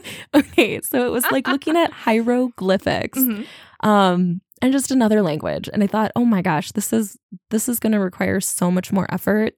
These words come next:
Speaker 1: than I anticipated." So it became more of a slow burn.
Speaker 2: Mm-hmm.
Speaker 1: And so this is something that I've, like, low-key been researching all last year. And so now we're actually gonna start talking about it on the podcast and incorporating it into our social life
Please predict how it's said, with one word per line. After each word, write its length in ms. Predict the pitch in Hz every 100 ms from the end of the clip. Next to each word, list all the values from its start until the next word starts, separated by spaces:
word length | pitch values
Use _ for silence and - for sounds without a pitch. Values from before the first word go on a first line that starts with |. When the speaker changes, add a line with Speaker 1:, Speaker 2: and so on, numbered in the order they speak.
| -
Speaker 1:
than 140 | 180
I 460 | - 175 175 185 185 -
anticipated." 760 | 202 196 185 208 220 226 262 285 - - - _
So 500 | - - 214 208 202 - -
it 120 | -
became 380 | - 208 - 196
more 200 | 196 185
of 80 | 180
a 40 | -
slow 440 | - - 165 180
burn. 420 | 190 233 269 294 311 -
Speaker 2:
Mm-hmm. 140 | 202 180
Speaker 1:
And 100 | 202
so 100 | 226
this 160 | 247 254
is 100 | 254
something 420 | 240 233 226 214
that 140 | 196
I've, 160 | 190 190
like, 200 | 160 -
low-key 480 | 196 202 202 - 185
been 160 | 185
researching 580 | 180 180 - 156 - 180 -
all 300 | 185 180 196
last 380 | 175 175 - -
year. 380 | 180 190 190 -
And 160 | - 185
so 460 | 180 175 175 175 - - _ -
now 260 | 220 269
we're 160 | 247 220
actually 300 | 196 190 196
gonna 120 | 190
start 180 | - 175
talking 300 | - 208 196
about 200 | 202 175
it 120 | 165 -
on 120 | 170
the 60 | 156
podcast 520 | - 302 330 208 196 -
and 100 | 208
incorporating 880 | 202 - 294 381 254 220 202 190
it 280 | 175 185 - - _ - _ _ -
into 320 | 277 285 269
our 140 | 240 214
social 500 | - 320 311 - 185
life 420 | 165 - -